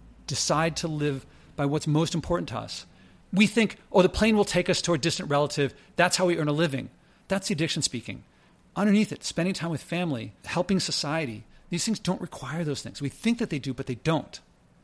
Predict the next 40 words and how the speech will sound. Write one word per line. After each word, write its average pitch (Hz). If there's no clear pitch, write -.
He 180
didn't 196
need 185
his 170
legs 156
to -
row 151
crew. -
Most 160
people 151
think 143
it's 131
an 135
arm 139
sport, -
but 131
it's 120
actually 117
mostly 131
a -
leg 175
sport. -
Well, 160
for -
him, 226
it's 226
all 240
arms 135
now. 107
I 160
wanted 208
to 190
share 180
these 143
two -
conversations. 151
The 156
first 233
one, 135
this, 139